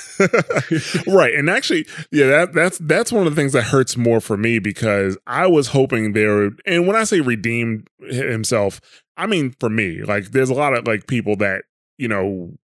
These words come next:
they understand the situation. No, I mean, I understand the situation as well.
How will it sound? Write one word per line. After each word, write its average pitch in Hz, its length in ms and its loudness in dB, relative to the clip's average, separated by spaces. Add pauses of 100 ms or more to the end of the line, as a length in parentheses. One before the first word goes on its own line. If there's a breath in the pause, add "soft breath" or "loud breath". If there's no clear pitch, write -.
(200)
they 120 160 -4
understand 110 500 -4
the 101 40 -6
situation. 117 380 -4
No, 202 160 -4
I 107 140 -4
mean, 117 120 -4
I 135 100 -2
understand 104 360 -6
the 87 40 -8
situation 92 520 -8
as 78 140 -14
well. 85 280 -6